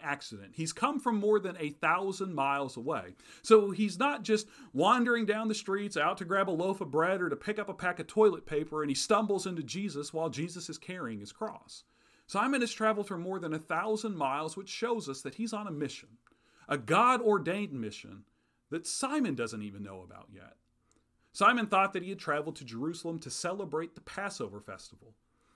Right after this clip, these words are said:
but God sent him there for an entirely different reason. God sent Simon to be there for his son. God sent Simon to show Jesus that he was not alone. God sent Simon to show that God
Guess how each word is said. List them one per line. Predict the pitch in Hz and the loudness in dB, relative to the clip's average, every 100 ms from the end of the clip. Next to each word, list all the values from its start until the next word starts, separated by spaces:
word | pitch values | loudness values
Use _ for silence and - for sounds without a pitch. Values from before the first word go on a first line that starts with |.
| _ | _
but | 110 143 139 | -6 -6 0
God | 156 240 269 - | 2 4 4 2
sent | 226 214 | -4 -4
him | 208 190 | -6 -6
there | 113 113 117 | -4 -4 -4
for | 139 123 | -6 -8
an | 123 120 | -8 -10
entirely | 110 107 - 180 208 196 190 190 | -10 -12 -6 -4 -4 -6 -8 -10
different | 143 127 127 123 117 - | -8 -8 -8 -10 -12 -14
reason. | 107 95 85 - - _ _ _ _ _ _ - | -16 -16 -18 -20 -20 _ _ _ _ _ _ -6
God | 101 170 262 269 | 0 2 2 0
sent | - 247 226 | -2 -2 -4
Simon | - - 185 143 127 127 | -6 -4 -2 -2 -4 -6
to | 127 | -10
be | 107 165 190 | -8 -6 -6
there | 104 98 | -8 -10
for | 107 - | -10 -8
his | - 180 | -6 -6
son. | - 269 - _ _ _ _ - | -6 -8 -12 _ _ _ _ 2
God | 196 294 - | 4 4 2
sent | 262 240 | -2 0
Simon | - 214 220 196 | 2 2 2 0
to | |
show | 190 - 208 254 240 | -2 2 4 4 0
Jesus | 160 240 226 214 | 0 -2 -2 -4
that | 214 | -2
he | 208 240 | -2 -2
was | 226 | 0
not | 208 226 226 | 2 4 2
alone. | 208 233 143 95 - - - | 0 -2 -2 -6 -14 -20 -4
God | 127 220 294 - | 4 6 6 4
sent | 285 262 - | 0 -2 -2
Simon | 214 208 214 214 | 0 0 0 -2
to | |
show | 208 165 165 | -2 0 0
that | 143 127 | -2 -4
God | 117 117 | -6 -6